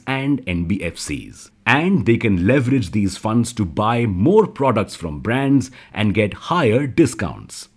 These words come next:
But this option alone will not solve the issue. Brands also need to take action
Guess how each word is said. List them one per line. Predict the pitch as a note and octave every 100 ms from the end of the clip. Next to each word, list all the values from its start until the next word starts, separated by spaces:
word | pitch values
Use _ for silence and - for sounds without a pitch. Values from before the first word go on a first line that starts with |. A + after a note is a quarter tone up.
| _
But | G2+ D#3+ E3 -
this | F#2+ F2+ E3 F3+ -
option | C3+ - C#3+ C3
alone | A2 A2 A#2 C#3 D3+ B2+ -
will | A#2+ F3
not | A#2+ A#2+ B2 -
solve | A#2 G2+ F#2+
the | D#2 D#2+
issue. | C#2+ - A#1 - _ _ _ _ - -
Brands | D2 G2+ A#2 A#2+ A#2+ -
also | B2+ D3 - C3+
need | B2 A#2+
to | F#2
take | A2+ G#2+ -
action | A2+ A#2 - G#2+ G2+